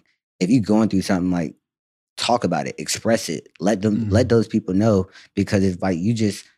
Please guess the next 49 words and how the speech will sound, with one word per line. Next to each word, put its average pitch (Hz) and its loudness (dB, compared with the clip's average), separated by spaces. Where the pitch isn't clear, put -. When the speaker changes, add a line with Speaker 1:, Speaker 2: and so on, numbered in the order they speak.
Speaker 1:
sweep 110 -2
it 104 0
under 101 0
the 90 0
rug, 104 2
they 123 0
think 104 0
shit 117 -2
is 98 -2
just 104 -4
gonna 104 2
be 101 4
cool. 110 0
Speaker 2:
Yeah. 107 -6
Speaker 1:
You 101 0
know 110 4
what 110 4
I 110 4
mean? 120 4
And 98 2
that's, 104 0
Speaker 2:
Mm-hmm. 104 -2
Speaker 1:
that's 107 -4
only 104 0
helping, 92 -2
helping 95 0
yourself 92 0
out. 69 -8
You 98 -2
know 104 -2
what 104 0
I 107 0
mean? 110 2
Speaker 2:
Yeah. 98 -2
Speaker 1:
And 107 -2
also 110 0
helping 107 0
your 113 4
friends 143 2
out, 92 4
just 101 -4
expressing 107 -2
how 107 2
you 98 2
feeling 101 0
and 90 0
things 98 -2
like 90 -4
that, 101 0